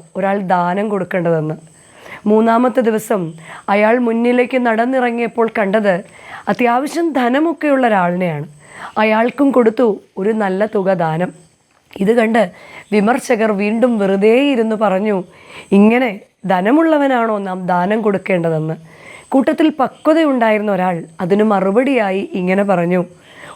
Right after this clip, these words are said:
"ഒരുപക്ഷേ ഈ കള്ളന് പണം കിട്ടിയപ്പോൾ ഇനി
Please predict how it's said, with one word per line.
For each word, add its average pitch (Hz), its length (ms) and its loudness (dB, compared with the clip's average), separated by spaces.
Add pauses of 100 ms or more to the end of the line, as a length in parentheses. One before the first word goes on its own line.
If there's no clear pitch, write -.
(100)
"ഒരുപക്ഷേ 226 500 0 (580)
ഈ 302 40 4 (120)
കള്ളന് 233 380 -2 (320)
പണം 226 320 -4
കിട്ടിയപ്പോൾ 214 500 -2 (460)
ഇനി 320 140 6